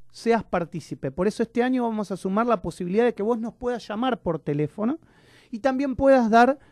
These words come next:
la visión de la realidad en algún momento, en algún programa, cuando tengas ganas,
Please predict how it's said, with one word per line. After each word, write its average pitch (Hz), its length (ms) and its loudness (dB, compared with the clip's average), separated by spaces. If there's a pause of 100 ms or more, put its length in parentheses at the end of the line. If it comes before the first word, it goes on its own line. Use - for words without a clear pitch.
(120)
la 202 140 2
visión 254 320 -2
de 240 80 2
la 214 140 4
realidad 185 380 2
en 240 100 -2
algún 208 280 0
momento, 226 480 2
en 175 80 -4
algún 185 240 -6
programa, 202 500 4
cuando 165 240 -6
tengas 220 260 -6
ganas, 202 460 0